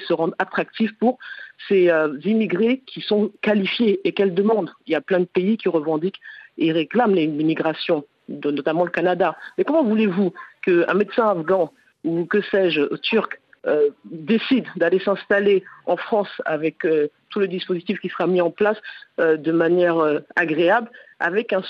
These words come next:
sujet de tension où l'immigré est régulièrement le bouc émissaire, malgré la nécessité pour le pays, euh, bah, de, de, de, de les intégrer. Maintenant, sur les questions sécuritaires, et je pense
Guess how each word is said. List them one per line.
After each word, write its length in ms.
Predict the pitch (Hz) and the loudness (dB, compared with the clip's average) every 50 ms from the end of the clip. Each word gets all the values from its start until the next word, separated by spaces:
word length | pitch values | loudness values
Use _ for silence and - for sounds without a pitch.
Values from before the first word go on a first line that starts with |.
| - - - - | -8 -8 -10 -8
sujet 460 | - 214 196 180 196 240 262 277 277 _ _ _ _ | -8 -6 -6 -2 -2 -2 -2 -2 -4 _ _ _ _
de 100 | - 160 | -8 -8
tension 680 | - _ 220 220 226 - - - 196 196 226 277 294 - _ - - | -4 _ -2 -2 -2 -2 -4 -2 0 0 0 0 -2 -4 _ -6 -2
où 260 | 196 220 247 277 254 | 0 0 0 0 -2
l'immigré 540 | 208 170 185 185 185 165 170 180 233 240 - - | -2 -2 0 -2 0 0 0 0 0 0 0 0
est 100 | 170 170 | -2 0
régulièrement 720 | 175 185 190 170 180 180 180 180 196 208 226 247 262 - _ _ _ | 0 0 0 0 0 2 2 2 2 2 2 2 0 -4 _ _ _
le 100 | 175 180 | -4 -2
bouc 220 | 165 - 147 - | -2 -4 -2 0
émissaire, 520 | 208 185 185 175 151 - - 175 139 131 - _ _ _ - - - - _ 185 | 0 2 2 0 -2 0 0 0 0 0 -4 _ _ _ -20 -20 -20 -10 _ -2
malgré 320 | 185 180 170 175 202 233 | -2 -2 0 0 2 4
la 160 | 233 202 190 | 4 4 2
nécessité 840 | 196 196 226 240 - - 254 226 - 233 208 - - 220 233 262 - _ _ _ - - | 4 2 2 0 2 -2 -4 -4 -4 -8 -8 -2 -2 -2 -2 -2 -6 _ _ _ -20 -10
pour 120 | - 185 | -8 -2
le 140 | 165 185 180 | -2 -2 -2
pays, 440 | - - 214 185 185 208 233 262 - - - _ _ _ - | -2 -4 -4 -2 0 0 0 -2 -4 -8 -20 _ _ _ 0
euh, 140 | 156 160 156 | 0 0 2
bah, 160 | 151 156 151 | 2 0 0
de, 460 | 156 165 160 156 147 143 143 139 135 | 0 0 0 0 2 2 0 0 -2
de, 160 | 139 143 147 143 | -2 -4 -4 -4
de, 160 | 135 143 143 | -2 -4 -6
de 140 | 139 147 156 | -4 -4 -2
les 240 | 156 170 156 165 | -2 0 0 0
intégrer. 440 | 185 190 202 233 240 247 262 220 - - - - - - - - _ - | 0 0 0 0 0 2 0 0 0 -2 -14 -20 -20 -20 -20 -10 _ 0
Maintenant, 440 | 220 247 262 - 247 285 294 285 | 0 0 0 0 2 2 2 2
sur 140 | 277 - 226 | 2 0 0
les 100 | 196 196 | 0 0
questions 300 | 196 214 196 - 240 226 | 0 0 0 0 -2 -2
sécuritaires, 680 | - 202 190 - 180 180 170 - - 208 220 233 226 151 | -2 -4 -4 -2 -2 -2 -2 0 0 0 2 2 0 -2
et 40 | 165 | 0
je 100 | - 170 | -2 -4
pense 480 | 151 - _ 214 208 196 - - - | -4 -4 _ -2 -2 -2 -4 -10 -16